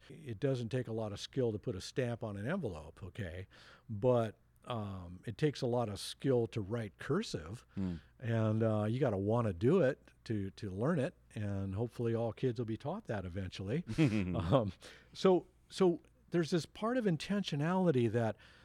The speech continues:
Speaker 1: that I'm responsible to develop on my own. What do I wanna do with,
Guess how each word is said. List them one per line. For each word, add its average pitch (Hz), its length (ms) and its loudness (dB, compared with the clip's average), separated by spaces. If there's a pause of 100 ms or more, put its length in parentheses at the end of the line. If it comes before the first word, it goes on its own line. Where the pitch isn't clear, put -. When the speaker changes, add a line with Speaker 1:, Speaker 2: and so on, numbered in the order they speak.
(140)
Speaker 1:
that 135 160 2
I'm 196 220 2
responsible 175 580 0
to 131 100 -2
develop 143 440 2
on 135 140 2
my 123 220 0
own. 139 280 0
What 151 160 0
do 262 100 0
I 226 80 4
wanna 190 260 2
do 202 300 0
with, 135 220 4